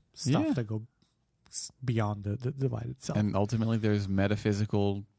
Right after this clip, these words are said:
Speaker 2: convictions or lack thereof kind
Speaker 1: Yeah.
Speaker 2: of in the background. So, uh,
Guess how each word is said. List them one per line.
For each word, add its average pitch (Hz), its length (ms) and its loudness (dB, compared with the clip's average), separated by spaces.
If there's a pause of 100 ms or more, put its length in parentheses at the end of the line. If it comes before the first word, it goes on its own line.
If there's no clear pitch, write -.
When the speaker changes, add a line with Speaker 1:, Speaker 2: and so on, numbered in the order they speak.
(440)
Speaker 2:
convictions 110 680 2
or 101 80 4
lack 98 300 0
thereof 98 540 2
kind - 160 2
Speaker 1:
Yeah. 95 60 2
Speaker 2:
of 90 40 -2
in 95 80 0
the 95 60 2
background. 92 440 0 (280)
So, 135 300 2 (420)
uh, - 60 -6